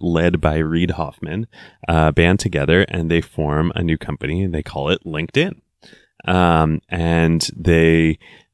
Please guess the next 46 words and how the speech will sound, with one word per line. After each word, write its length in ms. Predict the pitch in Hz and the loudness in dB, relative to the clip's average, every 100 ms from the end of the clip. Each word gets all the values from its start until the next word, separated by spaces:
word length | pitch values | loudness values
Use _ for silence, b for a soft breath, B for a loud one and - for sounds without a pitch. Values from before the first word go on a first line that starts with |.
| - | -6
uh, 120 | 82 | -2
so 120 | 80 92 | 0 0
they 60 | |
start 320 | - 113 127 - | 2 2 2 0
in 140 | 113 | -2
December 540 | 107 - 117 104 87 | 0 2 2 4 4
and 180 | 87 90 | 2 0
then 80 | 85 | 2
they 80 | 82 | 4
work 240 | 98 120 | 4 4
really 180 | 120 104 | 4 4
quickly 440 | - 92 - 90 | 2 0 4 4
and 120 | 80 82 | 4 2
they 80 | |
launched 340 | 80 104 110 - | 4 4 2 0
an, 160 | 87 - | -2 0
launched 300 | - 101 - | 2 2 2
an 80 | 92 | 2
M 100 | 90 | 2
V 140 | 85 | 2
P 440 | - 92 85 82 - b b | 2 0 2 2 -2 b b
very 360 | 85 80 104 143 | -4 2 4 4
quickly, 600 | - 73 - - 95 113 - | 0 -8 -6 -6 -4 -4 -6
uh, 260 | 87 78 - | -6 -4 -6
especially, 500 | 85 - 147 - 82 | -8 -6 -6 -2 -2
again, 160 | 82 80 | -2 -2
this 160 | 87 | -2
is, 80 | 90 | 0
like, 220 | 73 - | 0 -2
pre-A 440 | - 101 90 85 90 | -2 2 2 2 0
W 360 | 80 73 73 | 0 -2 -4
S 160 | 90 - | -4 -6
time. 420 | - - 64 98 b b b - | -10 -8 -8 -10 b b b -2
Um, 380 | 90 87 85 80 | 2 4 4 4
they 120 | 98 | 4
launched 260 | 104 120 | 4 2
an 60 | 117 | 2
M 140 | 107 | 2
V 100 | 104 | 2
P 340 | 95 - 95 95 | 0 2 2 2
in 360 | 87 87 82 80 | 2 0 0 0
May 360 | 87 98 104 | 0 2 2
of 180 | 87 82 | 0 -6
two 160 | - 95 | -4 -2
thousand 460 | 90 90 90 80 | 0 0 0 0
three, 420 | 85 87 - - | 2 2 0 -6